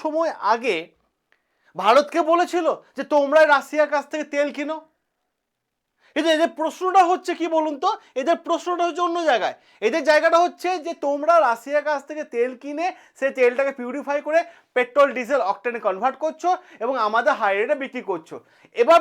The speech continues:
প্রশ্নটা হচ্ছে তেল নিয়ে লড়াইটা না, প্রশ্নটা হচ্ছে এই জায়গাতে যে এরা চাইছে যে সমস্ত জিনিসটা, সমস্ত জিনিসটা আমাদের ডলার, এই ডলার যেন আমেরিকা থেকে মানে ভারতের কাছে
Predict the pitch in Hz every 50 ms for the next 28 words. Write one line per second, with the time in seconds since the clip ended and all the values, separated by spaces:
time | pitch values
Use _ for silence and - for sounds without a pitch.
0 | 339 - - 285 294 285 - 330 349 349 370 370 381 359 330 349 339 349 - 349
1 | - - _ 277 277 294 320 349 349 349 339 359 359 349 339 330 330 339 349 359
2 | 320 349 349 311 294 190 131 - _ _ _ _ _ _ _ _ _ - 302 339
3 | 285 - - 370 370 370 349 359 359 359 - 349 302 269 285 302 277 233 247 214
4 | 185 185 175 - - 208 220 294 359 403 - - _ _ _ - 165 147 254 311
5 | 330 359 - - - _ _ _ _ _ - 208 240 302 330 339 349 - - 294
6 | 254 254 254 247 - - 285 302 349 381 - - _ _ 202 254 254 - - 233
7 | 226 240 277 330 320 320 - 339 269 180 185 240 277 330 311 320 - - 208 147
8 | - - _ _ _ _ _ _ _ - - 247 247 262 320 339 311 330 349 339
9 | 262 214 262 269 285 311 311 - - 320 330 359 262 - - _ _ - - -
10 | 208 240 269 277 302 277 202 160 254 254 262 294 320 311 294 226 147 - _ _
11 | _ _ _ _ _ _ _ _ _ _ _ _ _ - - 294 294 196 240 226
12 | 233 262 302 330 349 349 330 247 285 269 269 285 - - - 156 185 190 220 262
13 | 269 277 - 254 247 247 - 233 254 269 302 330 339 - _ _ _ _ - 180
14 | 196 220 214 156 - 160 175 202 202 233 226 220 220 202 - 220